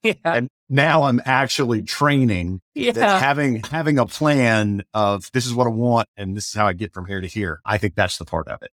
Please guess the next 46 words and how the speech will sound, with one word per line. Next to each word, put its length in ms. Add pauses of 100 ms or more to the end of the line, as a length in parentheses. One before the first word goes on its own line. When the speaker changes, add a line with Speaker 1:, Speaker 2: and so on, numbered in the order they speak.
(140)
Speaker 2:
that, 180 (140)
that 160
a 40
lot 140
of 80
people 220
miss 200
out 160
on. 120 (840)
Speaker 1:
Yeah. 300 (340)
I 120
do 180
have 160
Speaker 2:
Huh? 60
Speaker 1:
people 220
fill 200
out 160
a 40
vision 380
statement. 500 (480)
So 80
Speaker 2:
Okay. 120
Speaker 1:
I 240
have 120
a 60
vision 380
statement, 500
and 220
they, 260
it 80
is 260
about 440 (480)
what 340 (100)
things 280
do 80
you 80
wanna 220
stop 500
and 120
solve, 440
but 160
what 160
do 60
you 100
wanna 220
do? 600